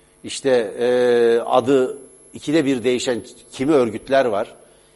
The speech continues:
İdlib'de ne kadar terör örgütü varsa, dinci terör örgütü varsa onların tasfiyesi son derece doğrudur ve A K P iktidarı eğer buna yönelirse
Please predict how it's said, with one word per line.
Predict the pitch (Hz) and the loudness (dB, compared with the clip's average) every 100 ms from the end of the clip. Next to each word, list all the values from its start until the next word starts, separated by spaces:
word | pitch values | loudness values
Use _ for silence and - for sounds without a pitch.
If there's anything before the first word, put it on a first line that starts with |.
| - | -6
İdlib'de | 190 - 135 - 113 | -4 -4 -12 -8 -4
ne | 147 | -2
kadar | 156 131 - | 0 0 0
terör | 117 117 | -4 -2
örgütü | 117 107 110 117 | -4 -6 -8 -2
varsa, | 151 - 95 | -2 -2 -10
dinci | 101 98 | -12 -14
terör | 104 101 | -10 -8
örgütü | 101 95 - 107 | -8 -10 -10 -6
varsa | 113 - 135 - _ _ _ - | -6 -6 -12 -12 _ _ _ -8
onların | 117 110 120 | -8 -4 -6
tasfiyesi | - 113 107 104 104 95 135 156 - _ _ _ | -4 -8 -8 -8 -8 -8 -10 -12 -16 _ _ _
son | - 160 127 | -6 -4 -2
derece | 113 101 95 | -4 -4 -6
doğrudur | 101 101 135 120 | -6 -6 -8 -6
ve | 101 | -6
A | 98 | -6
K | - 107 | -8 -4
P | 190 | -4
iktidarı | 190 123 110 87 85 | -4 -6 -4 -4 -4
eğer | 104 120 98 | 0 0 0
buna | 95 110 | -4 -6
yönelirse | 101 104 120 147 131 | -6 -8 -8 -10 -12